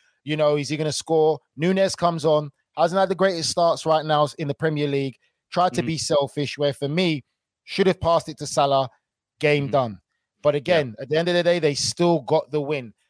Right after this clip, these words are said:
Speaker 1: And it's just amazing for me. You, you look at that from front to back, and when you make mistakes at that high level, you're gonna get punished. Haaland,
Speaker 2: Mm-hmm.
Speaker 1: for me,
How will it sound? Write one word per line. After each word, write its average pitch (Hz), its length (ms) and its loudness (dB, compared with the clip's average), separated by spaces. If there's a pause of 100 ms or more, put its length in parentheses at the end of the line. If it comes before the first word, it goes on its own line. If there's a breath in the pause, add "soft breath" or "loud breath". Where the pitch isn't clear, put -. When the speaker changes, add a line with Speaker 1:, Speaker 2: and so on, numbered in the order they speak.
(240)
Speaker 1:
And 156 120 2
it's 160 160 -4
just - 300 2
amazing 165 720 0
for 147 160 -8
me. 143 180 -4
You, 135 200 -6
you 165 100 0
look 165 180 -2
at 151 40 -2
that 151 200 2
from 143 160 -8
front 165 280 -2
to 151 80 -2
back, 143 280 0
and 143 80 -4
when 175 140 0
you 170 100 -2
make 160 220 2
mistakes 147 440 0
at 120 140 -2
that 143 140 2
high 143 220 2
level, 135 260 0
you're 127 120 -6
gonna 135 180 -2
get 135 180 -4
punished. 127 400 -4 (420)
Haaland, 160 260 2
Speaker 2:
Mm-hmm. - 80 -6
Speaker 1:
for 165 80 0
me, 180 160 0